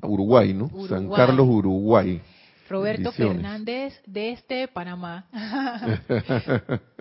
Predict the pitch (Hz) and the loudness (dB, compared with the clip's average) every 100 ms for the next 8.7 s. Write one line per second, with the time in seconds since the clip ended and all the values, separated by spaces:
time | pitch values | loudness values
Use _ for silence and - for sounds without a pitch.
0 | - 208 233 202 247 302 320 330 - 131 | -14 -10 -6 -4 -2 -2 -2 -4 -2 -4
1 | 214 233 247 277 247 202 190 208 233 - | -2 -4 -4 -6 -8 -8 -10 -10 -12 -10
2 | 175 170 175 185 190 202 208 208 214 220 | -12 -12 -12 -12 -12 -8 -6 -4 -4 -6
3 | 202 185 180 175 190 196 196 196 196 202 | -8 -8 -12 -14 -12 -8 -6 -6 -6 -6
4 | 196 175 - 170 165 160 - - 90 - | -8 -8 -12 -14 -12 -14 -14 -10 -10 -4
5 | 92 107 85 82 50 _ 208 202 190 180 | 0 2 0 -4 -12 _ -16 -14 -14 -16
6 | 175 85 95 120 - 170 - 208 185 180 | -16 -12 -8 -8 -6 -6 -6 -8 -6 -6
7 | 185 196 190 170 95 92 120 113 98 95 | -6 -6 -6 -6 -4 0 0 0 -2 0
8 | 123 - 101 104 104 110 | -2 0 0 2 0 0